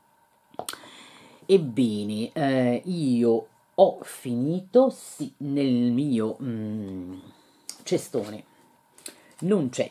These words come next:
più nulla. Spero che il video sia venuto, perché davvero se lo devo rifare per la quarta volta vado e compro una videocamera nuova, perché, eh, poi non mi ricordo neanche più e non ho più voglia, perché mi scappa la pazienza.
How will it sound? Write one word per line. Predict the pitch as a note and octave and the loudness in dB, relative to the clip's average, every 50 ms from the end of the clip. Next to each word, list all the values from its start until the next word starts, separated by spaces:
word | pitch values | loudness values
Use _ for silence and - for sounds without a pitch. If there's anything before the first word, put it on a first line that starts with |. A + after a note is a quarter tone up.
| - - | -6 -16
più | - - A#2+ A2 | -12 -12 -8 -6
nulla. | A#2 B2+ D3+ E3 F3+ F#3 G3+ B3 C#4+ C#4 - - - - - - | -4 -4 -2 -2 0 2 2 2 2 0 -2 -10 -20 -20 -20 -16
Spero | - - - - - - G#3 G3+ E3+ C#3 B2+ A#2 A2+ A2+ - - | -10 -6 -6 -6 -2 2 4 4 6 6 4 4 2 0 -4 -4
che | - - | -4 -2
il | C#3+ B2+ B2 B2+ | -2 -2 -2 -4
video | A#2+ C#3 C3+ C3+ A#2+ A#2 A2+ - - | -4 -4 -6 -4 -2 -2 -2 -4 -4
sia | - - - D3+ C3+ | -6 -6 -2 -2 0
venuto, | B2+ C3 B2+ B2+ C3+ C3 F#3 | 0 2 0 0 0 -2 -4
perché | F#3 - - - A#2+ | -4 -4 -4 -4 -4
davvero | A#2+ A#2 G#2 A#2 A2+ B2 | -4 -4 -2 -2 -2 -2
se | A#2+ - C3 | -4 -4 -4
lo | B2+ | -2
devo | A#2+ B2 B2 B2 | -2 -2 0 -2
rifare | B2+ B2+ - B2+ B2 C3+ | -2 -4 -4 -4 -4 -4
per | C3 C3 B2+ | -4 -4 -4
la | C3 | -4
quarta | B2 - B2 - - C3 | -4 -4 -4 -6 -4 -4
volta | B2+ B2 A2+ G#2+ - A#2 - - - - - - - - - - | -4 -4 -4 -4 -6 -8 -8 -10 -16 -20 -20 -20 -20 -20 -10 -4
vado | - B2 A#2+ A#2+ A#2 B2 | -2 0 2 2 2 2
e | B2+ A#2+ | 0 -2
compro | - - B2 A2+ A2 A#2+ A2+ | -4 -4 -6 -4 -2 -2 -2
una | A2+ A2 G#2+ G#2 G2+ G2 G2 G2 G2 | -2 -2 -2 -4 -4 -6 -8 -8 -10
videocamera | A2 G#2 A2+ G#2 - G#2+ G2+ G2 G2+ A2 | -10 -8 -8 -8 -6 -6 -8 -6 -6 -6
nuova, | A2+ G#2+ F2+ F2 F2 G2 | -6 -6 -8 -8 -10 -10
perché, | G2 - G#2+ - - G#2 - - - - - - - _ _ _ _ _ _ _ _ _ _ _ _ _ _ _ _ _ - - - _ | -12 -12 -14 -16 -16 -20 -20 -12 -10 -10 -10 -10 -12 _ _ _ _ _ _ _ _ _ _ _ _ _ _ _ _ _ -14 -14 -14 _
eh, | - B2 A2 G#2 G2 | -10 -8 -8 -8 -8
poi | - A2 G#2 G#2+ A2+ | -6 -8 -6 -2 0
non | A#2 A#2 | 0 0
mi | A2+ A2 | 0 0
ricordo | A2+ A2 - G#2+ G#2 G#2 | 0 0 -2 -2 -2 -2
neanche | G2 G2 G2 G2 - F#2+ | -4 -6 -8 -10 -10 -12
più | - F#2+ F#2 - - - - - - - - - | -10 -12 -14 -14 -16 -20 -20 -20 -20 -20 -10 -2
e | - C#3+ | 0 2
non | B2 A2 | 2 2
ho | G2+ | 0
più | F#2+ B2 G#2+ | -2 -4 -4
voglia, | F#2+ F#2 F2+ G2 G2+ G2+ G2+ - - | -2 -4 -6 -6 -6 -8 -8 -10 -12
perché | - G#2+ - F#2+ | -14 -14 -12 -10
mi | G2+ F#2+ | -10 -10
scappa | - - - A2+ - A2+ | -8 -6 -4 -4 -2 -2
la | G#2+ G#2 | -2 -2
pazienza. | G#2+ G2+ - - A2 G#2+ - - - - | -4 -6 -8 -10 -14 -14 -14 -14 -16 -16